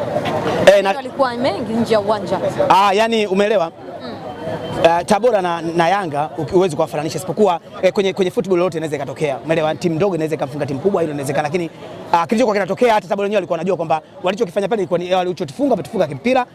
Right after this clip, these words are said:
Speaker 1: lakini ukiangalia kwa maana ya, ah, kwenye makaratasi ubora wa Yanga na Tabora huwezi kufananisha.
Speaker 2: Ndio.
Speaker 1: Kwa hiyo tumewafunga goli tatu safi ambazo hazina, hazi-, hazina kelele, hazina mushkeli na tupo kileleni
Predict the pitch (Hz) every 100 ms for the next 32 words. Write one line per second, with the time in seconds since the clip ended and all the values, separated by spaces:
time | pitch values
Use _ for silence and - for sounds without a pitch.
0 | - - 254 247 214 180 220 196 233 226
1 | 202 196 185 180 170 - - 175 180 175
2 | 202 190 180 175 247 254 202 175 - -
3 | 196 240 220 180 208 262 214 170 190 208
4 | 175 147 - 147 147 - - 226 185 220
5 | - - - 190 214 208 180 170 247 220
6 | 180 202 - 208 196 180 170 160 180 170
7 | - - - - 196 208 226 226 214 208
8 | - 214 190 175 170 208 - 233 196 170
9 | - - - - 214 233 196 185 247 262